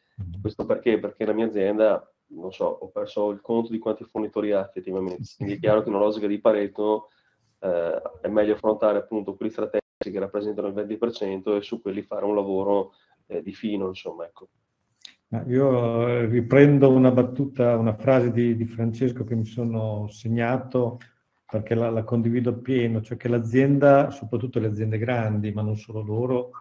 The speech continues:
Speaker 1: può fare di più che i singoli, perché spesso sentiamo appelli a cambiare i pro-, comportamenti quotidiani dei singoli. Ho presente diverse pubblicità passate in televisione anche recentemente in cui ci si invita a spegnere la luce o fare della raccolta differenziata.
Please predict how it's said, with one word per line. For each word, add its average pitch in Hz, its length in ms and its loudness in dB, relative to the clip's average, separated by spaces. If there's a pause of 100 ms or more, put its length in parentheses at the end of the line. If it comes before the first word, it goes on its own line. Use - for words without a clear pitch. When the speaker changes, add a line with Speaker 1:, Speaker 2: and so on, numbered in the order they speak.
(340)
Speaker 1:
può 120 140 4
fare 127 260 6
di 123 100 4
più 147 160 2
che 127 120 6
i 117 60 6
singoli, 107 580 0
perché 107 280 -6
spesso 143 840 2
sentiamo 117 500 -2
appelli 143 520 2
a 135 60 2
cambiare 117 420 0
i 107 80 -2
pro-, 110 400 -6
comportamenti 117 680 -2
quotidiani 113 420 -4
dei 104 120 -2
singoli. 101 520 -10 (640)
Ho 101 80 -12
presente 110 440 -2
diverse 110 380 -2
pubblicità 107 560 -6
passate 110 400 -12
in 107 80 -8
televisione 104 500 -6
anche 110 180 -2
recentemente 107 840 -8
in 101 40 -4
cui 110 140 -14
ci 107 100 -18
si - 140 -14
invita 110 340 -4
a 107 40 -16
spegnere 110 360 -8
la 107 80 -4
luce 117 320 -4
o 110 40 -8
fare 107 180 -8
della 107 160 -2
raccolta 110 280 -6
differenziata. 107 800 -14